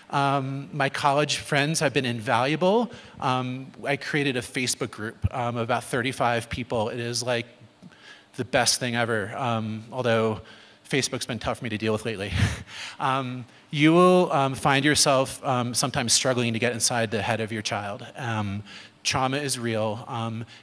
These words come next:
you will have support. Um, you will ask for more support. Um, use it. Um, I love charts and graphs. This one's my favorite. It really is all about magic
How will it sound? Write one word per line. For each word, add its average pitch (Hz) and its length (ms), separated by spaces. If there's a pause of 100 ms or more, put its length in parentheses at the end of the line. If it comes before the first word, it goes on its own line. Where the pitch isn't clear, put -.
you 127 160
will 131 120
have 123 260
support. - 720
Um, 123 280
you 131 180
will 117 200
ask 127 260
for 131 140
more 123 220
support. 190 500 (380)
Um, 123 480 (240)
use 135 320
it. 98 140 (280)
Um, 123 520 (200)
I 139 100
love 139 220
charts 139 300
and 127 80
graphs. 117 340
This 147 140
one's 139 160
my 123 120
favorite. 120 380
It 165 160
really 175 320
is 131 160
all 123 140
about 113 260
magic 113 500